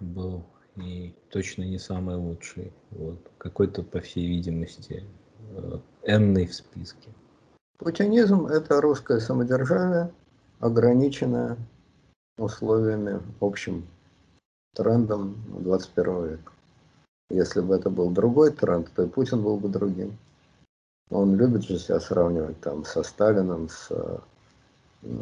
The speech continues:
Speaker 2: Александром Третьим, а кто-то его и с Иваном Грозным сравнивает. Но ведь это три разных человека. И не только потому, что Иван был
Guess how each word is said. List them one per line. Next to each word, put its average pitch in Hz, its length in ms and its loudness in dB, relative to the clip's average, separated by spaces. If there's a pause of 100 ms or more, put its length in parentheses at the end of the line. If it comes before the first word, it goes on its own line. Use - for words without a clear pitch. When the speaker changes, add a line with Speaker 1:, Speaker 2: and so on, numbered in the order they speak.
Speaker 2:
Александром 80 600 -4
Третьим, 90 680 0
а 76 100 -8
кто-то 90 320 -2
его 76 160 0
и - 20 -4
с - 120 -6
Иваном 85 340 2
Грозным 95 420 2
сравнивает. 85 520 -2
Но 98 80 4
ведь 92 140 2
это 98 180 0
три 101 240 4
разных 107 380 4 (600)
человека. 82 460 2
И 85 40 2
не 90 120 2
только 90 260 0
потому, 85 340 -2
что - 180 -4
Иван 85 300 2
был 78 220 -6